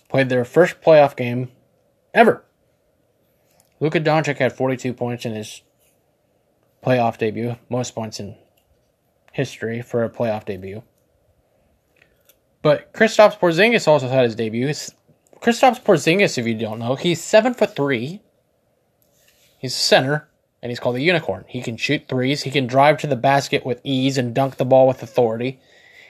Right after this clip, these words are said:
He does things we don't see seven-three guys do with the basketball. And Kristaps Porzingis had his playoff debut last night, and he was called for a foul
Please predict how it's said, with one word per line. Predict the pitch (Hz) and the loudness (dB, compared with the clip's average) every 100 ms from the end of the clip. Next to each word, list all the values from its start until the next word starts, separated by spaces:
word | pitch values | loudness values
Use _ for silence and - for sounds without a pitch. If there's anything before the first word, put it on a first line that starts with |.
| _ | _
He | - 185 | -4 4
does | 214 185 | 4 4
things | - 196 175 | 0 0 -2
we | 147 | -2
don't | 175 160 | -2 -2
see | - 175 151 | -4 -6 -4
seven-three | - 143 135 131 131 | -4 -4 -4 -6 -4
guys | 123 120 117 107 | -4 -4 -6 -8
do | 110 123 113 - _ _ _ _ _ _ | -6 -4 -4 -8 _ _ _ _ _ _
with | 120 - | -16 -10
the | |
basketball. | 107 107 - - - _ _ _ _ _ _ _ _ _ _ _ _ _ - - - - - - | -8 -8 -12 -14 -16 _ _ _ _ _ _ _ _ _ _ _ _ _ -20 -20 -20 -20 -20 -8
And | 160 165 170 160 139 | 2 4 4 2 2
Kristaps | 226 226 254 - - | -2 2 2 2 2
Porzingis | 202 180 175 196 - | 2 4 2 0 0
had | 160 156 | 0 0
his | - | 0
playoff | 127 135 156 | 2 2 0
debut | 170 180 104 107 | -2 -2 -6 -6
last | 107 117 - | -8 -12 -10
night, | 110 175 - | -6 -6 -6
and | 135 131 131 127 123 117 113 _ _ _ _ _ _ _ | -8 -6 -4 -6 -6 -8 -12 _ _ _ _ _ _ _
he | - 190 226 240 | -4 0 0 0
was | 254 247 | -2 -4
called | - 127 113 139 - _ _ _ _ _ _ _ - | 0 2 2 0 -8 _ _ _ _ _ _ _ 0
for | 160 | 2
a | 139 | 2
foul | - 220 190 131 131 - | 4 6 6 4 -2 -2